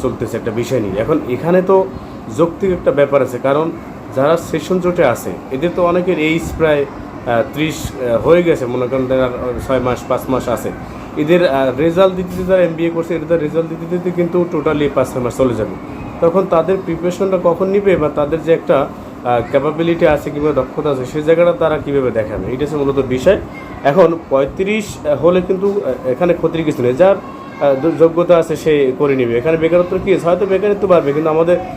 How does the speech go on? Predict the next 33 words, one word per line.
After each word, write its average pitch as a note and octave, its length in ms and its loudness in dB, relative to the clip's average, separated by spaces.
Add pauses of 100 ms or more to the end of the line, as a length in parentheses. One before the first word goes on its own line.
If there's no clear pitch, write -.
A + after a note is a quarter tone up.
(340)
খাতটা D3 360 4
কিন্তু F#3+ 340 2
দেখা E3 200 4
গেছে, D#3+ 360 2
আহ, B2+ 200 0
দেশের C#3+ 240 0
উন্নতির D3 320 -4
সাথে C3+ 180 -2
সাথে C3+ 300 2 (380)
বিভিন্ন C3 360 2
খাতে C3+ 160 2
বাড়বে। G#2+ 320 2 (420)
আর A#2+ 180 4
এখানে A#2 600 0
তো D#3+ 60 4
আসলে D#3+ 280 2
নেগেটিভের D3 440 0
কিছু C#3+ 240 0
নেই। C3 240 4 (360)
অনেকে C3 320 2
যে D#3 180 2
পঁয়ত্রিশ C#3+ 360 2
হওয়ার D3+ 180 2
পর D#3 120 2
যে D#3 140 0
সরকারি C#3 480 -2
জবে C#3+ 200 2
অ্যাপ্লাই D3 300 2
করবে D3+ 180 0
সেটা C#3 300 0
তো D3 80 0
বিষয় C3+ 280 2
নেই। G2+ 120 0